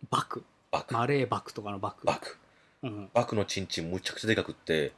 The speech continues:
Speaker 1: うん。
Speaker 2: チンチン、あの、バクの顎につくんじゃないかってぐらいでかい。
Speaker 1: え？どういうこと？
Speaker 2: ちょ、ちょっと、ちょっと一回じゃあ見て。ちょ、ちょ、ちょ、
Speaker 1: いやいや、
Speaker 2: こっちで、
Speaker 1: どういうことよ？
Speaker 2: こっちで、ちょっと待って。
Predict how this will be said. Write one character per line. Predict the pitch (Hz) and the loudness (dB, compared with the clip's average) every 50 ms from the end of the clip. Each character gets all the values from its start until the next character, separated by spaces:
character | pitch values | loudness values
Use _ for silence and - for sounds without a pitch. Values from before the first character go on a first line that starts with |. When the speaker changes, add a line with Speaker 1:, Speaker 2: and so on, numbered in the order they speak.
| - | -8
Speaker 1:
う | - | -6
ん。 | 113 110 104 98 98 - - _ _ | -4 -4 -4 -6 -8 -12 -18 _ _
Speaker 2:
チ | - - - 135 | -4 -2 0 0
ン | 143 143 - | -2 -2 -2
チ | - - - 156 160 131 | -2 0 0 2 2 2
ン、 | 104 101 95 90 80 71 69 - _ _ - - _ _ _ _ _ - | 2 0 0 -2 -2 -6 -8 -14 _ _ -20 -20 _ _ _ _ _ -4
あ | 85 85 | -2 0
の、 | 82 80 78 76 - | 0 0 -2 -2 -2
バ | 127 151 - | -2 0 2
ク | - 165 | 4 4
の | 110 92 - - | 4 4 2 2
顎 | - - 117 110 131 160 | 2 4 4 6 6 4
に | 139 107 | 4 2
つ | - - | 0 -2
く | - - 156 | -4 -2 0
ん | 123 | 2
じ | 113 | 4
ゃ | 95 | 4
な | 90 | 4
い | 87 | 4
か | - 85 | 2 0
っ | |
て | - - 80 | 0 0 2
ぐ | 78 | 2
ら | 76 | 0
い | 76 | 0
で | 80 - | 0 -2
か | 73 | -4
い。 | - - - - _ _ _ _ _ _ _ _ _ _ _ _ _ _ _ _ _ - | -6 -8 -10 -20 _ _ _ _ _ _ _ _ _ _ _ _ _ _ _ _ _ 4
Speaker 1:
え？ | 185 233 - - _ _ _ _ _ _ _ _ _ _ _ _ _ _ _ _ _ _ _ _ _ _ - | 4 4 4 2 _ _ _ _ _ _ _ _ _ _ _ _ _ _ _ _ _ _ _ _ _ _ -4
ど | 110 | -4
う | |
い | 110 | 0
う | |
こ | - 208 | 2 0
と？ | 196 - 277 - - - - - | 0 0 -2 -12 -14 -18 -20 -14
Speaker 2:
ち | - - - | -12 -12 -4
ょ、 | - | 0
ち | - | 0
ょ | 120 | 0
っ | |
と、 | - 107 107 - - | 0 -2 -4 -2 4
ち | - 180 | 6 8
ょ | |
っ | 131 | 8
と | 127 | 8
一 | 117 | 8
回 | - - 180 | 10 12 12
じ | 156 139 | 12 12
ゃ | |
あ | 113 | 10
見 | - - | 8 6
て。 | - 71 76 - - - - - - - - - - - - - | 4 2 2 0 -4 -10 -10 -8 -8 -6 -2 0 0 0 2 0
ち | - | 2
ょ、 | 104 | 2
ち | 85 | 4
ょ、 | 226 | 6
ち | 165 156 | 8 8
ょ、 | |
Speaker 1:
い | 151 | 10
や | 139 | 10
い | 139 | 10
や、 | 135 | 10
Speaker 2:
こ | 127 | 10
っ | |
ち | 131 | 10
で、 | 147 | 10
Speaker 1:
ど | 156 | 12
う | 196 | 12
い | 214 | 10
う | |
こ | - 247 | 10 8
と | - - | 6 8
よ？ | 107 | 8
Speaker 2:
こ | |
っ | - | 8
ち | 101 | 8
で、 | 101 98 - | 6 6 6
ち | - - | 4 2
ょ | 98 | 4
っ | |
と | - 92 | 6 6
待 | 87 87 - | 6 6 4
っ | |
て。 | - - 73 - | 2 0 -4 -4